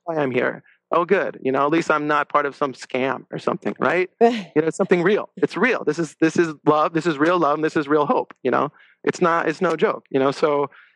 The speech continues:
Speaker 1: um, trying to think if I could find another pretty cool one. There's so many of them. I can't, I mean, like, almost every one of these I could probably, um,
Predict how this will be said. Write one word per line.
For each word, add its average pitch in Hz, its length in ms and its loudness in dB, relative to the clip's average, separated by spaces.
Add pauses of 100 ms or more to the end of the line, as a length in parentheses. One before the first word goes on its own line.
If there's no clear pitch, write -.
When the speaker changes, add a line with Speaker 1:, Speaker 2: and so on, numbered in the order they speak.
(280)
Speaker 1:
um, 139 440 0 (640)
trying 143 140 2
to 143 40 2
think 143 140 -2
if 127 80 0
I 123 80 0
could 120 160 -2
find 127 420 0
another 120 600 2
pretty 123 180 2
cool 120 320 2
one. 113 340 0
There's 131 220 2
so 139 220 0
many 127 300 0
of 117 140 -2
them. 113 320 -2
I 120 60 2
can't, 131 300 -2
I 117 80 0
mean, 131 160 0
like, 123 180 -2
almost 131 240 0
every 131 240 2
one 131 160 2
of 127 80 0
these 113 220 2
I 120 80 2
could - 180 -2
probably, 113 640 0 (920)
um, 123 640 2